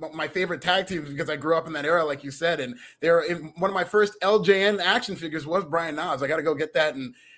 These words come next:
and bring it up here. I'm thinking about having a setup where I have action figures back here, and he'll definitely be on that wall. And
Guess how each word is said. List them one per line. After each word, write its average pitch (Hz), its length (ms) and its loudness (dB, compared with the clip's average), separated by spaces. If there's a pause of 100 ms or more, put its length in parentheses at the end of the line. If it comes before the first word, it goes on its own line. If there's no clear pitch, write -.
and 123 100 -12
bring 165 160 0
it 165 100 0
up 156 120 -4
here. 160 100 0
I'm 156 120 -2
thinking 302 260 -2
about 240 180 8
having 202 360 0
a 170 40 -2
setup 180 380 4
where 170 80 4
I 175 40 6
have 165 160 2
action 175 280 -2
figures 151 260 -8
back 139 220 -2
here, 143 120 -4
and 135 80 -2
he'll 170 140 -2
definitely 160 400 -2
be 147 100 -10
on 143 120 -8
that 131 140 -8
wall. 139 200 -6
And 127 120 -10